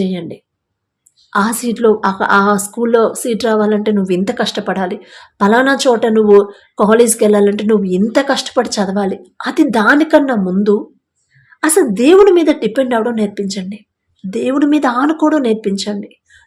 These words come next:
దేవునికి దగ్గర అవ్వాలి. ఏదైనా అవసరమైనప్పుడు పేరెంట్స్ని అడగొద్దు, మోకాళ్ళేసి దేవుణ్ణి అడుగు అని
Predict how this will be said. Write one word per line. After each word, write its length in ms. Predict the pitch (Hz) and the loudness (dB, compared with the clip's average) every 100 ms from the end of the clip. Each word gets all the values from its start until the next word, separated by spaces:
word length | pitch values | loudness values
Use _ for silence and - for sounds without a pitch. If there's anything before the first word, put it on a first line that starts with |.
| 214 | -10
దేవునికి 460 | 226 240 277 269 | -4 -2 -2 -4
దగ్గర 400 | 208 202 190 262 | -4 -4 -4 -6
అవ్వాలి. 460 | 247 226 202 - - _ _ _ _ - | -6 -4 -6 -6 -14 _ _ _ _ 0
ఏదైనా 420 | 233 302 349 339 | 4 6 4 4
అవసరమైనప్పుడు 720 | 262 262 269 240 220 208 269 - | 2 -2 -4 -2 -2 -2 -6 2
పేరెంట్స్ని 460 | 302 359 349 277 233 | 4 4 2 0 0
అడగొద్దు, 440 | 208 190 190 - - _ _ _ _ _ 202 | 0 -2 -4 -12 -18 _ _ _ _ _ 2
మోకాళ్ళేసి 760 | 226 311 349 349 269 247 - | 6 6 6 6 8 6 4
దేవుణ్ణి 540 | 240 208 220 247 233 208 | -2 4 6 6 2 0
అడుగు 320 | 185 - - _ 294 | -2 -6 -14 _ 0
అని 420 | 339 311 320 | 2 0 -2